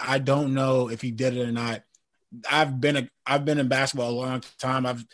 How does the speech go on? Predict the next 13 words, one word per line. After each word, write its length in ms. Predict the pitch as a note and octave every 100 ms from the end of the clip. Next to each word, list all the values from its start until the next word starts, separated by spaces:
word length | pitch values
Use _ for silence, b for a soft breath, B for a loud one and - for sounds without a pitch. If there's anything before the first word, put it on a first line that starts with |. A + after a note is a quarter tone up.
| b b b -
I've 160 | D#3
run 260 | F#3+ F#3+ F#3
into 180 | E3 D#3+
some 320 | - D#3 A#2
disgruntled 520 | D3 C#3+ D3 C#3+ G#2+
basketball 420 | A2+ B2+ B2+ A#2+
players 440 | - A#2+ A2 A2 - _ _ _
that'll 340 | C#3+ C3+ A#2+ A2+
say 520 | - D3 D3 C#3+ B2+
and 120 | B2
do 180 | C3 C3
anything 320 | B2+ A#2+ A#2
too. 360 | A#2+ G#2 F#2+